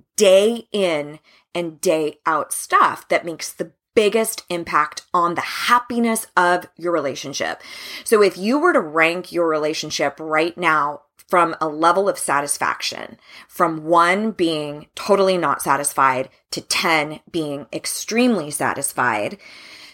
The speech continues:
and you're maybe, I don't know, maybe you're in a rough spot and it's, like, a two or a three. Maybe you're in, like, five or six, or maybe you're even in a seven and eight.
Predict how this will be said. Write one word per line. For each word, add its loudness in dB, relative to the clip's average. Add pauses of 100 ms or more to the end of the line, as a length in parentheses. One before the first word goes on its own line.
(360)
and 2
you're 6
maybe, 4
I 4
don't 2
know, -2
maybe 2
you're 6
in 4
a 4
rough 4
spot 2
and -6
it's, -8
like, -4
a -4
two -2
or 4
a 4
three. -6
Maybe -4
you're 0
in, -4
like, -6
five 0
or -4
six, -2
or -2
maybe 2
you're 4
even 2
in -4
a -4
seven -2
and -6
eight. -4